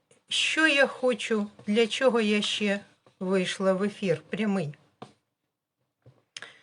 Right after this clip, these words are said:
Справа в тому, коли ми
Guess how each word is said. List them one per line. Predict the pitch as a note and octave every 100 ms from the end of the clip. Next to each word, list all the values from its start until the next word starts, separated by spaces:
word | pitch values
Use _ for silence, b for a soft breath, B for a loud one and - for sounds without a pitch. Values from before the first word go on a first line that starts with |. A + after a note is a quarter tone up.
| B B B
Справа | - - A#3+ B3+ A#3+
в | -
тому, | D#4 C#4+ F#3+
коли | - G3 G3+ A3 G#3+ G3 G3 _ _ _ _ _ _ _ _ _ _ _ _ F#3+
ми | F#3 F#3+ F#3+ F#3